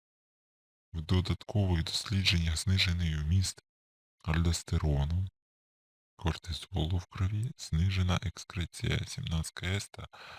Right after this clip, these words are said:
сімнадцять О К С із сечею, гіпонатріємія, гіперхлоремія, гіпокаліємія. Яке лікування з-,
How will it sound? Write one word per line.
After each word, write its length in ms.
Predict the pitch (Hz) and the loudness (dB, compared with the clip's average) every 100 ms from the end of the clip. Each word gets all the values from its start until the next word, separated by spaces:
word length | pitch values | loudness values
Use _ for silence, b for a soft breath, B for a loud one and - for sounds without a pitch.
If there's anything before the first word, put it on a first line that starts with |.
| B - | B -14
сімнадцять 640 | - 82 90 87 - - | -8 -2 0 0 -4 -8
О 120 | 85 | -6
К 300 | - - 98 | -6 -8 -8
С 160 | 95 - | -8 -6
із 300 | 90 82 80 | -2 -2 -4
сечею, 760 | - - 82 - 85 78 73 92 - _ - | -6 -4 -2 -2 0 0 -2 -6 -10 _ -4
гіпонатріємія, 1300 | 82 101 - 90 82 85 - 80 73 69 67 92 95 - _ _ | 2 2 2 2 2 0 -2 -2 -2 -2 -4 -2 -4 -6 _ _
гіперхлоремія, 1300 | 80 85 87 98 90 - 101 101 85 71 71 101 92 - _ _ | -6 -2 -2 -2 -4 -2 2 2 2 -2 -4 -6 -8 -10 _ _
гіпокаліємія. 1200 | 78 95 - 95 - 90 92 87 87 95 87 71 - _ _ _ | 0 0 0 -2 0 2 4 4 4 4 2 0 -6 _ _ _
Яке 380 | - - 92 92 _ _ _ _ 85 | -16 -4 -4 -4 _ _ _ _ -4
лікування 600 | - - 80 85 82 78 _ _ _ | -4 -2 2 4 4 2 _ _ _
з-, 180 | 78 73 | -8 -8